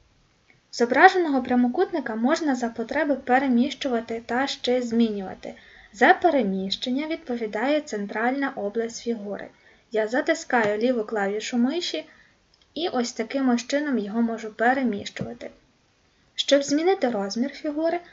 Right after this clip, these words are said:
достатньо потягнути за один із виділених маркерів. Маркери — це ось такі маленькі білі квадратики. Наприклад, ось так, ось так,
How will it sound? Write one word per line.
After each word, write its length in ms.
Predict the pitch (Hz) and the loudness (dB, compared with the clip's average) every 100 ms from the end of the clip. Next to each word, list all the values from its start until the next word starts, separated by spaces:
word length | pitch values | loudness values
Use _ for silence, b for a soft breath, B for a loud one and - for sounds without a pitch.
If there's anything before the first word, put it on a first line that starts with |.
| B | B
достатньо 680 | 240 254 247 311 349 359 294 | 0 0 2 0 0 0 -4
потягнути 680 | 240 233 240 233 285 339 285 | -2 -2 -2 0 -2 0 -2
за 260 | 240 240 285 | 0 -2 0
один 380 | 220 214 277 - | -2 -2 -2 -4
із 200 | 202 220 | -8 0
виділених 580 | 240 247 247 240 240 226 | 0 2 4 4 2 -4
маркерів. 560 | 202 175 - - - B B B B | -4 -4 -10 -14 -16 B B B B
Маркери — 560 | 240 330 403 294 262 214 | 0 2 0 0 0 -2
це 280 | - 302 359 | -4 -2 0
ось 160 | 277 247 | -2 -4
такі 300 | - 240 285 | -6 -8 -4
маленькі 520 | 277 220 254 285 - | -2 0 -2 -2 -6
білі 400 | 202 240 254 247 - _ _ _ _ _ _ _ _ | -4 -2 -2 -6 -12 _ _ _ _ _ _ _ _
квадратики. 840 | - 254 254 170 165 - - 233 240 _ _ _ _ _ _ | -6 -4 -2 -2 -4 -8 -12 -14 -16 _ _ _ _ _ _
Наприклад, 580 | 294 320 262 202 202 196 | -8 -6 -4 -4 -6 -6
ось 220 | 320 339 | -6 -6
так, 380 | - 277 277 - _ _ _ _ _ _ _ - - _ _ _ _ _ _ _ _ _ _ _ _ | -4 -4 -4 -8 _ _ _ _ _ _ _ -16 -16 _ _ _ _ _ _ _ _ _ _ _ _
ось 240 | 233 269 - | -2 -2 -4
так, 420 | - 208 233 | -6 -6 -6